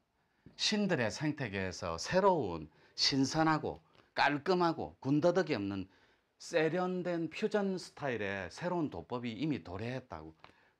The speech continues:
담아보는 거예요. 여러분이 마음공부도 우리 집에 오기 전에, 이 교육원에 오기 전에 몸공부, 마음공부는 거의 다 했어요. 가장 세상에서 큰 마음공부가 고통입니다.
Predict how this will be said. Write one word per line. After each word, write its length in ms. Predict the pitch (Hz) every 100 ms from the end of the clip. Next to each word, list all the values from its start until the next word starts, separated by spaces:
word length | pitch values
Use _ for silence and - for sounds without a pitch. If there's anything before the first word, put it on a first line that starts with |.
| _ _
담아보는 600 | - 185 202 107 104 127
거예요. 220 | 113 87
여러분이 360 | 95 92 80 78 - - -
마음공부도 1000 | - 101 147 160 113 92 92 85 78 73 - _ _ - _ - _ _ _
우리 200 | 117 147
집에 280 | 160 190 135
오기 260 | 156 147
전에, 340 | 104 101 90 90
이 200 | 151 139
교육원에 560 | - 104 120 143 151
오기 180 | 147 151
전에 360 | 120 107 92 87
몸공부, 520 | 90 156 165 175 156
마음공부는 580 | 90 90 120 127 120 -
거의 180 | 92 135
다 220 | - -
했어요. 560 | 87 156 160 - 80 78 _ _ _ _ _ _
가장 540 | - 127 123 208 214 202
세상에서 720 | 165 135 143 143 135 123 -
큰 460 | - 175 151 113 98 -
마음공부가 760 | - 101 131 131 101 92 95 92
고통입니다. 800 | 170 190 147 87 78 71 71